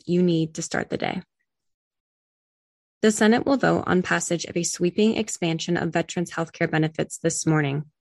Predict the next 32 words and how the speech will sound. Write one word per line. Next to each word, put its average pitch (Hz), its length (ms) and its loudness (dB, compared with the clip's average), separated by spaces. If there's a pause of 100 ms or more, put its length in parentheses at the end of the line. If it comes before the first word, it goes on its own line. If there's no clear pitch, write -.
(640)
The 190 80 4
legislation 175 800 0 (400)
is 196 120 2
designed 185 440 2
to 214 120 -4
help 185 280 -4
around 160 320 -2
three 180 240 -4
point - 300 -6
five 160 240 0
million 165 280 2
veterans 160 600 -4
exposed 160 500 -2
to - 60 -8
toxic 165 480 -4
burn 160 220 4
pits 160 440 -2
in 180 80 4
Iraq 147 480 2
and 165 160 0
Afghanistan. 165 800 -4 (1120)
Veterans 175 400 4
seeking 170 340 4
V 160 180 4
A 160 120 2
treatment 175 540 -2
for 175 100 -4
twenty-three 190 500 -2
conditions, - 720 -4 (340)
like 170 120 2
certain - 260 2
cancers 165 560 0